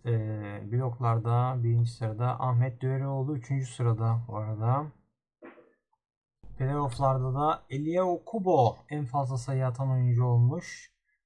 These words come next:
E, Willy Hernan Gomez ikinci. Lorenzo Brown üçüncü. Luka Doncic dördüncü. Julius Alexander beşinci sırada.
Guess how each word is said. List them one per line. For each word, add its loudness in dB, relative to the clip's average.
E, 2
Willy 0
Hernan 0
Gomez 0
ikinci. 0
Lorenzo 2
Brown 4
üçüncü. 0
Luka -4
Doncic -2
dördüncü. 0
Julius -4
Alexander -4
beşinci -4
sırada. -2